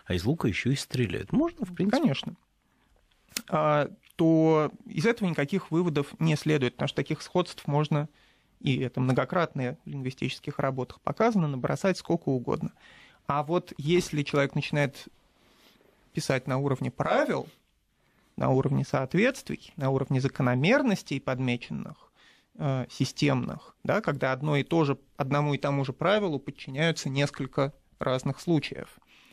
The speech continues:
Speaker 2: А, вот это уже совсем другое дело. Это уже заявка на серьёзное исследование. И это очень простой критерий, по которому, э, у-, на самом деле очень легко отличить научную работу от,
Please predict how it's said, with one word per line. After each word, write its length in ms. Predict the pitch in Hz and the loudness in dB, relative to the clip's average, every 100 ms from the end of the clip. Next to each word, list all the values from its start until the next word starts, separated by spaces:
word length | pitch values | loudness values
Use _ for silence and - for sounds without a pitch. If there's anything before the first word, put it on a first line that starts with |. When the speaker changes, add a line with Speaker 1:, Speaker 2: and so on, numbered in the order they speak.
| _ - | _ 0
Speaker 2:
А, 320 | 143 135 127 - | 2 2 0 -2
вот 160 | 131 | 0
это 180 | 220 220 | 0 0
уже 180 | 143 190 | 0 2
совсем 320 | 175 - 165 | 0 -2 -2
другое 300 | 156 147 151 | -2 -2 -2
дело. 320 | 143 - - - | -2 -4 -4 -6
Это 240 | - - | -4 0
уже 200 | 147 147 | 2 2
заявка 520 | 160 123 151 - - 123 | 0 0 -2 -2 -4 -2
на 340 | 123 143 160 - - _ _ - | 0 0 0 -4 -20 _ _ -6
серьёзное 680 | 147 165 135 120 - - - | 0 2 2 0 -4 -8 -10
исследование. 640 | 143 - 139 - 143 - - | -14 -2 -2 -2 -4 -6 -4
И 240 | 147 135 - | 0 0 2
это 200 | 233 311 | 0 2
очень 200 | - 233 | 4 4
простой 360 | 226 220 139 | 2 0 -2
критерий, 640 | 117 135 131 240 247 143 - _ _ | -4 -4 -2 0 0 -4 -8 _ _
по 80 | 131 | -4
которому, 760 | 135 135 165 175 160 156 147 - | -4 0 2 2 4 4 2 0
э, 360 | 143 131 127 131 - - - - - - - | -4 -4 -4 -8 -12 -14 -16 -18 -20 -20 -4
у-, 80 | 139 | 0
на 100 | 131 | 0
самом 220 | - 165 | 2 2
деле 220 | 151 151 143 | 2 2 2
очень 260 | 131 151 | 2 2
легко 300 | 139 - 131 | 0 0 0
отличить 500 | 120 127 123 143 - - | -2 -4 -4 -4 -4 -2
научную 680 | 135 135 131 - 123 123 - _ - | 0 0 -2 -2 0 0 -4 _ -2
работу 600 | 139 135 175 202 143 - | 0 0 0 0 0 0
от, 360 | - 147 - | 0 0 0